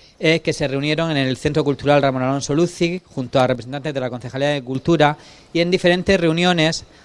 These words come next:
acordaron realizar un programa de actos con motivo de este bicentenario, y dada la cantidad de propuestas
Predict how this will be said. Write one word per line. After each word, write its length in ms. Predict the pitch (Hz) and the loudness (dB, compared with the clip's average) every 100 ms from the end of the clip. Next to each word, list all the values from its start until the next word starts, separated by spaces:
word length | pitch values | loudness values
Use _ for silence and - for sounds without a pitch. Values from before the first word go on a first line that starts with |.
| _ | _
acordaron 560 | 143 139 143 165 180 175 | 2 4 4 6 6 6
realizar 340 | 151 139 175 | 2 2 2
un 80 | 170 | 0
programa 320 | 165 156 160 | 4 4 6
de 100 | 151 | 6
actos 380 | 147 147 - 151 | 6 4 2 0
con 140 | - 127 | 0 -2
motivo 280 | 131 143 | 2 4
de 80 | 135 | 2
este 140 | 139 139 | 2 -2
bicentenario, 840 | 131 127 113 123 143 135 120 127 - - - - - | -2 -4 -4 0 2 4 2 -2 -10 -20 -20 -20 -6
y 100 | 139 | 4
dada 220 | 160 170 | 8 8
la 100 | 156 | 6
cantidad 380 | 143 135 147 165 | 2 -2 2 4
de 100 | 156 | 4
propuestas 840 | 127 120 156 160 - 135 156 - | 4 6 6 6 4 4 2 -4